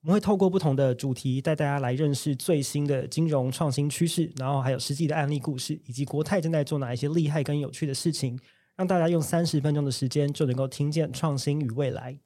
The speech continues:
在第三季的节目里面呢，我们会带大家先聊一下技术，然后最后呢，第二集会带大家来听一下实际的场景跟案例故事。所以呢，会有两个部分。那之前呢，在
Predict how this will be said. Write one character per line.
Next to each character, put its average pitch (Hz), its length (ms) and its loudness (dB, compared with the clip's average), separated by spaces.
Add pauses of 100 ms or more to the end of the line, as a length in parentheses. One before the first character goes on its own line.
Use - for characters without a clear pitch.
(800)
在 233 140 0
第 226 140 2
三 196 180 2
季 190 140 2
的 156 100 6
节 147 160 2
目 156 160 2
里 131 100 2
面 139 160 0
呢， 131 80 0
我 120 40 0
们 123 100 -2
会 156 280 2
带 156 220 0
大 147 100 2
家 143 180 2
先 151 400 0 (100)
聊 139 180 0
一 143 40 0
下 151 320 0
技 185 180 0
术， 165 300 -2
然 127 120 -4
后 156 80 2
最 165 240 2
后 156 200 4
呢， 131 100 0
第 160 180 2
二 147 80 4
集 127 140 -4
会 139 100 0
带 147 120 0
大 127 100 0
家 127 60 -2
来 123 160 -2
听 156 200 -4
一 151 60 0
下 135 160 -2
实 135 160 -6
际 151 100 -2
的 135 120 -2
场 139 260 -2
景 139 140 -2
跟 131 120 -2 (100)
案 147 140 0
例 143 140 -2
故 151 220 -6
事。 - 220 -6 (440)
所 - 180 0
以 151 60 6
呢， 135 300 2
会 170 80 2
有 143 80 4
两 123 160 0
个 123 40 0
部 147 200 -2
分。 147 200 -6 (360)
那 208 100 2
之 233 240 0
前 156 220 2
呢， 139 180 2
在 156 220 2